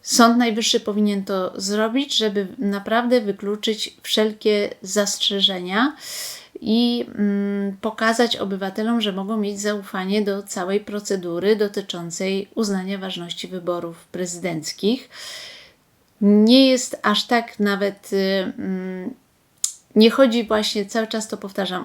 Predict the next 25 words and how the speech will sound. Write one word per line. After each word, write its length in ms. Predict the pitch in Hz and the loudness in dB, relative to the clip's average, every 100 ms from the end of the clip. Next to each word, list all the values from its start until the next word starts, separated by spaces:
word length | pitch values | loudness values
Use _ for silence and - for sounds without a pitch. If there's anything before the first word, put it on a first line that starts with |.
| - | -6
o 100 | 202 | -4
zmianę 400 | 202 220 220 196 | 0 2 0 0
wyniku 360 | 196 190 190 | -2 -4 -6
wyborów, 580 | 180 175 175 175 262 - | -10 -6 -4 2 0 0
tylko 440 | - 190 - - - | -6 -6 -6 -10 -4
o 180 | 185 | -6
to, 480 | 185 214 247 339 - 202 | -2 4 6 6 2 0
żeby 640 | 196 202 196 185 247 302 - - | 2 2 0 6 6 6 -4 -4
wszystkie 640 | - 214 214 - 254 226 | 0 0 -2 0 2 2
głosy 680 | 202 190 185 - 220 226 202 | 0 -2 -2 0 0 0 -2
zostały 600 | 185 185 202 196 220 226 - - - - - | -8 -6 -2 0 0 0 -6 -14 -16 -20 4
uczciwie 800 | 330 - - - 202 208 214 214 - _ | 4 6 2 2 4 4 4 0 -6 _
policzone 680 | 220 220 208 208 185 202 247 | 2 2 0 -2 -2 0 -2
i 180 | - 233 | -2 0
żeby 300 | 277 247 262 | 2 4 4
nie 180 | 254 | 4
było 520 | 196 196 190 208 220 - | 4 2 2 0 -2 -4
znaczących 1000 | 202 214 220 220 190 180 - 196 196 - | -4 -2 -2 -2 -6 -6 -6 -6 -8 -6
pomyłek. 500 | 208 202 190 170 - | -2 0 0 -2 -8
To 100 | - | 0
jest 300 | 208 202 202 | 2 2 -2
bardzo 560 | 190 233 247 233 247 220 | 2 6 6 2 -2 0
ważne, 540 | 233 220 190 190 240 | 2 2 0 0 2
jeżeli 380 | 269 202 208 202 | 2 2 0 -4
chcemy, 560 | 202 - 208 196 240 | -8 -2 0 2 0